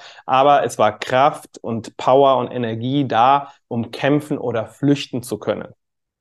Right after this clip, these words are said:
Und dann haben wir gekämpft oder wir haben geflüchtet und in dem Moment haben wir diese Überschuss an Stresshormonen,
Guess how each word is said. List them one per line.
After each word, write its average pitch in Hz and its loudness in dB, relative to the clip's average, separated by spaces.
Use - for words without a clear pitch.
Und 147 0
dann 151 4
haben 190 4
wir 185 8
gekämpft 165 0
oder 143 2
wir 131 4
haben 127 0
geflüchtet 175 0
und 139 -4
in 143 4
dem 214 8
Moment 190 4
haben 131 0
wir 131 2
diese 131 2
Überschuss 214 4
an 117 -6
Stresshormonen, 165 -2